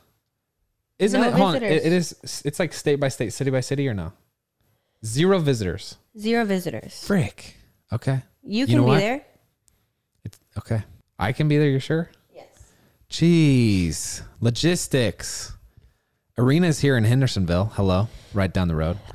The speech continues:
Speaker 2: Oh, I have another good one. Haley Robinette. "Have you ever thought about having a home birth with a doula? Something I'm thinking about, but not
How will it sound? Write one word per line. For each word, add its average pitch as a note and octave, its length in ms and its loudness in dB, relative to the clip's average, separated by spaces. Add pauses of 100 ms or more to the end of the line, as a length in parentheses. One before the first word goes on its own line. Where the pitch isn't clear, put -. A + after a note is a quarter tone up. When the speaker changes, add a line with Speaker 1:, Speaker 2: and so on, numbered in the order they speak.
Speaker 2:
Oh, C4+ 340 0
I A3+ 80 -4
have B3+ 80 -2
another C4+ 360 -2
good A3+ 140 -2
one. F3+ 160 -2
Haley D4 500 -4
Robinette. B3+ 460 -2 (240)
"Have A3+ 160 -4
you A#3+ 100 0
ever B3+ 260 -2
thought D4+ 180 -2
about C#4 200 -2
having A#3+ 260 -2
a G3+ 40 -2
home G#3+ 340 -2
birth G#3 320 0
with G3 100 -4
a F3+ 60 -2
doula? F3 520 0
Something G#3+ 280 -2
I'm G3+ 100 -2
thinking G3+ 220 0
about, F3+ 280 -2
but F3 120 -2
not E3+ 220 -2